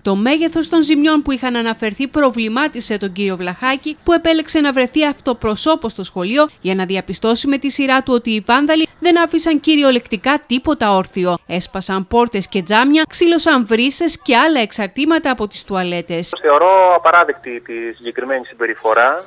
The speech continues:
Speaker 2: τους συγκεκριμένους βανδαλισμούς, διότι δεν ξέρω αν προήλθαν μόνο από μαθητές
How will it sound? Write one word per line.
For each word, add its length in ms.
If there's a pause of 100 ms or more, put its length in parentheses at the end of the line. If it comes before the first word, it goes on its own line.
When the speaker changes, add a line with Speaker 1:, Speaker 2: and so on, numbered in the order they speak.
Speaker 2:
τους 100
συγκεκριμένους 560
βανδαλισμούς, 600
διότι 380 (800)
δεν 160
ξέρω 260
αν 100
προήλθαν 420
μόνο 200
από 160
μαθητές 500